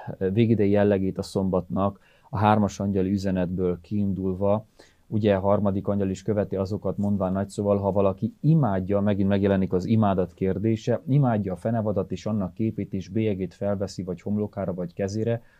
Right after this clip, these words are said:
az is iszik az Isten haragjának borából, amely elegyítetlenül töltetett az ő haragjának poharába.”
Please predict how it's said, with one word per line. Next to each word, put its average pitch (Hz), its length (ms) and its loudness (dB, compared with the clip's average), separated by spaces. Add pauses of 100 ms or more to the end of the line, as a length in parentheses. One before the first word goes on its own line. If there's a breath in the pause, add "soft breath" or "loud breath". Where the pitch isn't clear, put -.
(180 soft breath)
az 127 240 4
is 107 180 0
iszik 110 300 -6
az 92 120 -6
Isten 101 280 -4
haragjának 95 560 -2
borából, 110 640 0 (300 loud breath)
amely 104 340 0
elegyítetlenül 107 840 2
töltetett 107 560 0
az 90 160 -6
ő 92 40 -2
haragjának 101 640 -2
poharába.” 92 640 0